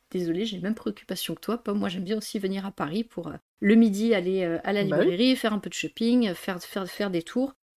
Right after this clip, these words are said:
Speaker 1: euh, ou tout simplement aller, euh, aller le soir, euh, au Charlie, qui est,
Speaker 2: <laughs>
Speaker 1: qui est un café, euh, que, qui est, qui est un bar que, que certains connaissent, euh, voilà. Et ça, si, si je suis en télétravail chez moi, c'est, c'est pas quelque chose que je peux faire.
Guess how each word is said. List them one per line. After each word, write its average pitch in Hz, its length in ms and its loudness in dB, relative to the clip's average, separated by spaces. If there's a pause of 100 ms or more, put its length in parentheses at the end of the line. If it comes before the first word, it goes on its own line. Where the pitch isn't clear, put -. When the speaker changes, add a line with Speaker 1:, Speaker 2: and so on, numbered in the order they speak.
Speaker 1:
euh, 180 100 0
ou 160 120 2
tout - 140 -10
simplement 226 520 2
aller, 240 360 2
euh, 180 300 0
aller 202 200 -2
le 196 100 -2
soir, 214 440 0
euh, 180 240 -2 (420)
au 190 80 -4
Charlie, 214 380 0 (280)
qui 220 120 0
est, 214 160 2
Speaker 2:
<laughs> - 80 -14
Speaker 1:
qui - 100 -4
est 220 140 2
un 190 60 4
café, 214 560 2
euh, 165 340 -2
que, 165 380 -6 (260)
qui 185 100 -8
est, 175 40 -8
qui - 140 -18
est - 80 -8
un 175 60 -2
bar 202 300 -4
que, 165 160 -4
que 165 140 -8
certains 190 340 -6
connaissent, 185 440 -4
euh, - 120 -10 (160)
voilà. 170 180 -6 (140)
Et 165 80 -4
ça, 220 240 4
si, - 340 -2
si - 220 -6
je 196 80 -2
suis - 180 -6
en 202 60 -2
télétravail 175 420 -4
chez - 220 -6
moi, 196 220 0
c'est, - 180 -6 (120)
c'est - 140 -12
pas 208 120 -2
quelque 214 180 -4
chose 220 160 -6
que 214 80 -4
je - 80 -8
peux 196 120 -6
faire. - 320 -12